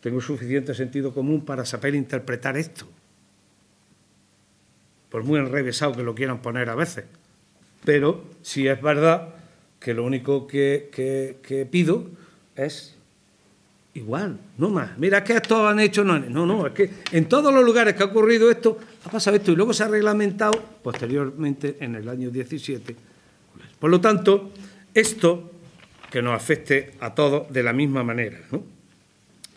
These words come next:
Bien. El prejuicio, eh, de varias, de varias, ter-, de, de va-, en varias ocasiones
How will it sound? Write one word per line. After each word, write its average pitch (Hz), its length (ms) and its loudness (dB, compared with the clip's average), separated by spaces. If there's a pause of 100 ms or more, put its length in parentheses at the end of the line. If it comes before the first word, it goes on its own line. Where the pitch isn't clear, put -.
(1300)
Bien. 165 240 2 (3000)
El 190 180 2
prejuicio, 196 840 4 (480)
eh, 190 240 -6
de 170 160 2
varias, 180 600 2
de 151 120 -2
varias, 170 420 0 (380)
ter-, 160 240 0
de, 147 340 -2
de 143 140 -4
va-, 160 180 -2
en 156 160 0
varias 190 260 4
ocasiones 143 680 0